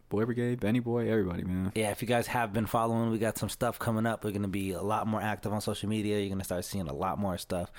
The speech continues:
Speaker 2: Our YouTube's gonna get post-, posted up here soon. Just takes time, progress, and trust the process.
Speaker 1: Right. Yeah.
Speaker 2: But, uh, straight into it, man. Uh, let's go ahead and jump straight into Jay-Z.
Speaker 1: Oh, okay.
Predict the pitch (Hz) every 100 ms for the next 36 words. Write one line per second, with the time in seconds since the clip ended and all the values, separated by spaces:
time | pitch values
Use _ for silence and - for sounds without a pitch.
0 | - - - 101 - 110 92 107 98 101
1 | - 107 101 - - 107 98 104 101 87
2 | 104 95 - 101 98 98 - - - -
3 | - 95 - 92 - 98 95 92 - -
4 | 98 98 95 - - - - - - -
5 | - - - - 90 90 90 - - -
6 | - 85 - - 87 - - 98 92 90
7 | - - - - 85 98 135 - 110 107
8 | 107 98 - 127 135 131 123 139 120 107
9 | 113 110 110 - - - - - - -
10 | 104 107 104 95 107 113 - 117 110 101
11 | 113 101 - 110 107 104 98 101 98 90
12 | 87 - - - - - - 107 98 -
13 | 131